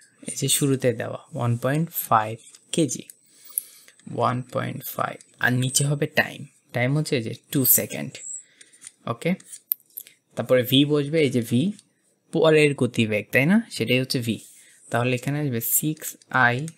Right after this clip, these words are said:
প্লাস টুয়েলভ জে।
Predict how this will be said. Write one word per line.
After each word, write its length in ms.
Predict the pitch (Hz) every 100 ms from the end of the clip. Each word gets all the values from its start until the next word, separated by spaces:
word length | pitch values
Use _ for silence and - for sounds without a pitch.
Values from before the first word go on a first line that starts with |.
| _
প্লাস 380 | - 113 110 110 - - -
টুয়েলভ 440 | 117 110 104 104 - - - - _ - -
জে। 180 | - 127